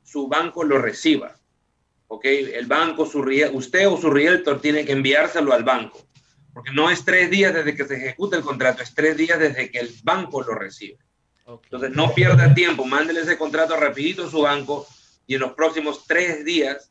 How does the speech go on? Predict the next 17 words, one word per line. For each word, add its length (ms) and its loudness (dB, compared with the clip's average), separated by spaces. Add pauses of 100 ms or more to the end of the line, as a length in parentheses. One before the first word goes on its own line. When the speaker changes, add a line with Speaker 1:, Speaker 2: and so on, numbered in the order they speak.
Speaker 1:
debería 420 -2
de 120 0
recibirlo. 680 -6
Domingos 480 -2
no 160 -6
cuentan. 320 -14 (460)
Speaker 2:
Domingos 360 -4
no 160 0
cuentan, 440 -12
excelente. 560 -10 (320)
¿Y 220 -4
cómo 240 -4
hacen 160 -4
ellos 220 -6
para 180 -6
firmarlo? 460 -4
Normalmente, 640 -6